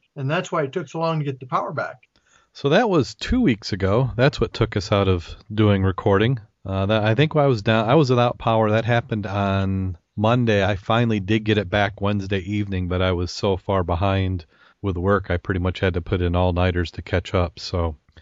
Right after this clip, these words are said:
Speaker 2: that wasn't good. And then the following week, about five P M on Thursday, I thought we were gonna get that one recorded. Then the power went out.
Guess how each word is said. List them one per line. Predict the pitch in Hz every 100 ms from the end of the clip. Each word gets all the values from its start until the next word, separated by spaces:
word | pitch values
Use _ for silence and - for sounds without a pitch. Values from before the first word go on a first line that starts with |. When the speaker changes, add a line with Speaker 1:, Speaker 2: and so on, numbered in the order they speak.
| _ - -
Speaker 2:
that | - 127
wasn't | 113 98 95
good. | 117
And | 110
then | 123
the |
following | 117 151 175 196 131 113
week, | 117 127 - _ _
about | 104 113 113 -
five | 135 127 123
P | - 131
M | 131 120
on | 120
Thursday, | 117 135 156 131 104 104 120
I | 98
thought | 110 110
we | 104
were |
gonna | 104 101
get | 104 98
that | 117 127
one | 117
recorded. | 98 - 101 110 117
Then | 110
the | 98
power | 110 110 110
went | 104 104
out. | 101 117